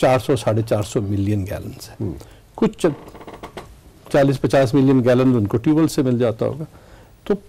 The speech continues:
Speaker 1: उनके पास तकरीबन पच-, फ़ाइव हंड्रेड million gallons रोज़ाना का shortfall है पानी का।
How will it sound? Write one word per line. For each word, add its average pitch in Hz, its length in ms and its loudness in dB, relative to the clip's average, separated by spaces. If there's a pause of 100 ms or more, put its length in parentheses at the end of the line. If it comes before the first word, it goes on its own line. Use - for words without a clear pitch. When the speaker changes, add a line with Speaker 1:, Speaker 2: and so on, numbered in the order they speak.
(140)
Speaker 1:
उनके 196 300 2
पास 175 560 0
तकरीबन 156 560 0
पच-, - 400 -6 (220)
फ़ाइव 165 460 0
हंड्रेड 143 480 0
million 131 480 2
gallons 110 560 0 (880)
रोज़ाना 127 520 4
का 139 200 0
shortfall 120 680 -2
है 95 100 -2
पानी - 300 -10
का। - 220 -20